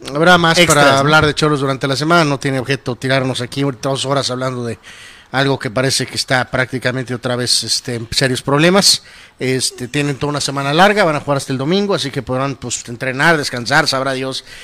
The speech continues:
Speaker 1: y ver si pueden,
Speaker 2: Y vimos
Speaker 1: eh,
Speaker 2: a, y
Speaker 1: hacer,
Speaker 2: vimos
Speaker 1: hacer
Speaker 2: a,
Speaker 1: algo contra Necaxa, ¿no?
Speaker 2: y vimos a, a, a, a Baliño al principio medio repetir la fórmula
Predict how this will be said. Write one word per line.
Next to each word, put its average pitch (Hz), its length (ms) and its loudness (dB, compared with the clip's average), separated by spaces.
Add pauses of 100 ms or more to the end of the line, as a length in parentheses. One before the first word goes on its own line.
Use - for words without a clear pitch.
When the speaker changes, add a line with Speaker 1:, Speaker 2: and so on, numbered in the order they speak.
(160)
Speaker 1:
y 135 100 -4
ver 135 180 2
si 135 120 -2
pueden, 160 800 4 (200)
Speaker 2:
Y 226 120 -6
vimos 277 220 -2 (100)
Speaker 1:
eh, 139 140 4
Speaker 2:
a, 139 140 2
y 139 40 2
Speaker 1:
hacer, 185 280 6
Speaker 2:
vimos 175 140 8
Speaker 1:
hacer 190 280 6
Speaker 2:
a, 185 80 8
Speaker 1:
algo 170 240 2
contra 131 300 -8
Necaxa, 113 440 -6
¿no? 135 100 -4
Speaker 2:
y - 20 -6
vimos 277 320 -4
a, 208 160 4
a, 190 440 -4
a, 175 300 -6 (1080)
a 196 40 2
Baliño 214 680 -2 (640)
al 160 220 -4
principio 175 800 -14 (800)
medio 180 460 -4
repetir 175 600 -8
la 240 160 -6
fórmula 202 680 -10